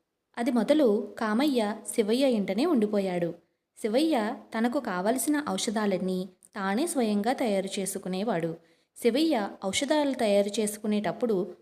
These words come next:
కామయ్య ఆయనకు సహాయం చేస్తూ ఉండేవాడు. శివయ్య తనకి మెలకువలన్నీ వివరంగా చెప్పేవాడు. ఒకనాడు శివయ్య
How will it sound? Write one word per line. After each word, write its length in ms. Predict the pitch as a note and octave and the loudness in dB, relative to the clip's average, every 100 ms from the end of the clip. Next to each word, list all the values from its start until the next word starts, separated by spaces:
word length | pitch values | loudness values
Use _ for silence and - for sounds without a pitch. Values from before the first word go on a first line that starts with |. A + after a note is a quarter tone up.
| _ | _
కామయ్య 440 | G#3 G3+ C#4 D#4+ D#4 A3 | -2 0 2 2 0 -2
ఆయనకు 440 | G#3+ G#3+ G#3 C#4+ | 0 0 -2 -4
సహాయం 520 | C#4 A3 G#3 G3+ G3+ G3+ | -4 -4 -2 0 2 0
చేస్తూ 300 | F3 F3 C#4+ | -2 -2 -2
ఉండేవాడు. 600 | D4+ G3+ G3 F3+ E3+ E3 - _ _ _ - | 0 0 0 -2 -2 -4 -8 _ _ _ -6
శివయ్య 320 | A#3 B3+ E4+ | -2 0 0
తనకి 320 | F4+ D#4+ D4 B3+ | 2 0 2 2
మెలకువలన్నీ 800 | G#3 G3+ B3 A#3+ G3 G3 G3 - | 2 2 4 4 2 0 -2 -4
వివరంగా 420 | G3 F#3 G3 F#3 B3+ | -6 -2 -2 -2 -2
చెప్పేవాడు. 600 | C#4 - F3+ F3 E3+ E3+ - _ _ - | -2 -2 -2 -2 -2 -6 -10 _ _ -8
ఒకనాడు 480 | C4+ D#4 A3+ C4 C#4+ | 0 2 2 2 0
శివయ్య 580 | G#3+ F#3+ A3 G3+ F3 | 0 0 2 2 0